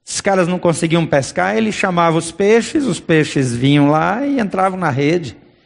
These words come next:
Vinham correndo pular na rede pra, pra ser pescados. O vento obedecia.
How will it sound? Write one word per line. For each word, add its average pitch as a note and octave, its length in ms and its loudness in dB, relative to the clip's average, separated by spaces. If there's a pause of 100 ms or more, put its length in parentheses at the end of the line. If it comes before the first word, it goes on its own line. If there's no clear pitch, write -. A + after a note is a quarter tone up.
(200)
Vinham F3+ 180 2
correndo F3+ 440 0
pular E3 280 0
na F3 140 -2
rede F3 380 0
pra, C#3+ 200 -2
pra D3 160 -4
ser D3+ 140 0
pescados. D#3 800 -4 (3250)
O - 80 -14
vento D#3 640 0 (540)
obedecia. C#3 720 0